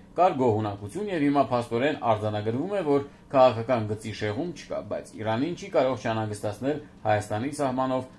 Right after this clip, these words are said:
Նախիջևանի միջանցքի տրամադրումը»։ Դիտարկմանը, արդյոք Թեհրանը մտահոգություն ունի, որ հաջորդ պատերազմը կարող է իր դեմ սանձազերծվել։ Իրանագետը ասաց, որ նման սցենար հնարավոր չէ։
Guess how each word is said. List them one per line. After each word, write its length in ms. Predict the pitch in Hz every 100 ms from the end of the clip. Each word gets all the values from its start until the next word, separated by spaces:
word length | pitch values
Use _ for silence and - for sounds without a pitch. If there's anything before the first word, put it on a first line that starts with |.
| -
Նախիջևանի 720 | 120 131 113 113 107 101 104 120
միջանցքի 480 | 113 104 95 -
տրամադրումը»։ 580 | 107 117 131 151 117 - - - - -
Դիտարկմանը, 680 | 120 117 180 175 147 104 -
արդյոք 360 | - 113 160 135
Թեհրանը 440 | - 98 120 110 95
մտահոգություն 680 | 98 107 110 110 113 104 95
ունի, 240 | 104 127 208 - - - - -
որ 200 | 107 110 92
հաջորդ 520 | - 110 113 156 110
պատերազմը 640 | 101 95 110 185 202 120 90 - -
կարող 340 | - 110 185 196
է 60 | 143
իր 180 | - 113
դեմ 260 | 101 117 151 -
սանձազերծվել։ 840 | - 113 104 107 107 107 - 67 - - -
Իրանագետը 680 | 120 180 190 185 190 185 175
ասաց, 420 | - 117 - - - - -
որ 180 | - 123
նման 300 | 147 185 202
սցենար 440 | - - 151 175 156
հնարավոր 500 | 135 135 127 107 -
չէ։ 200 | -